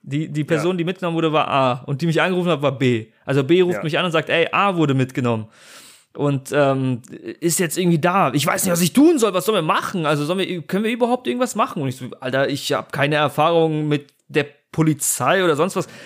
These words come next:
Speaker 1: Ich weiß auch nicht, was die dürfen, was die nicht dürfen. Ich hab keinen Plan." Ja, und dann, ähm, sagte halt Person B einfach, "Ey, weißt du was?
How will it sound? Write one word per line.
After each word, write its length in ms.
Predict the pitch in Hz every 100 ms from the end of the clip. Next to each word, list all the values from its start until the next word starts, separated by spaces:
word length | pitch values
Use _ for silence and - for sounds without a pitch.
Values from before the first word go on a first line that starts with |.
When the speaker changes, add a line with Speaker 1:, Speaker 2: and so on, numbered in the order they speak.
| -
Speaker 1:
Ich 100 | 131
weiß 140 | 160
auch 40 | 170
nicht, 100 | 156
was 100 | 151
die 240 | 147 -
dürfen, 360 | 151 180 202 165
was 140 | 160
die 80 | 131
nicht 320 | 123 165 -
dürfen. 260 | 190 185 156
Ich 100 | 147
hab 160 | 147 -
keinen 220 | 127 117
Plan." 500 | 131 147 294 147 117 - - - _ -
Ja, 220 | 123 160
und 140 | 151 147
dann, 240 | 151 151
ähm, 440 | 143 139 135 139 - - -
sagte 440 | 131 151 160 170
halt 220 | 151 143
Person 360 | 160 135 143 127
B 220 | 135 156
einfach, 420 | 170 165 151 -
"Ey, 320 | - 147 135 - - _ -
weißt 200 | 147 165
du 40 |
was? 320 | 185 170 -